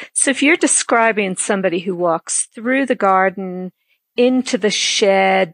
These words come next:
behind the lawnmower, into the pool of darkness, you know, you're, you're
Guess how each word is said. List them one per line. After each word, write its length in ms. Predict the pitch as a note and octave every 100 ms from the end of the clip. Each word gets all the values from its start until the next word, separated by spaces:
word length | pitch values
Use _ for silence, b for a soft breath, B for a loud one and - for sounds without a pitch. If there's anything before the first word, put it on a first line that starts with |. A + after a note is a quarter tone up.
| _
behind 1040 | G3 - - A3+ G#3+ A3 A3 G#3+ G#3 G#3 - b b _ _
the 120 | G#3
lawnmower, 1200 | F#3+ F#3+ G3 G3 G3 F#3 F#3 F#3+ F#3 F#3 F3+ F3+ F3+ b _
into 380 | A#3 A3+ G#3 A#3+
the 100 | G#3
pool 720 | - - G#3 G3+ G3 G3 F#3+ -
of 320 | G#3 F3 -
darkness, 880 | F#3 F3+ F#3 - E3+ F3 F3+ - -
you 80 | A#3+
know, 80 |
you're, 320 | G3+ G#3 A3+ -
you're 220 | G#3+ B3+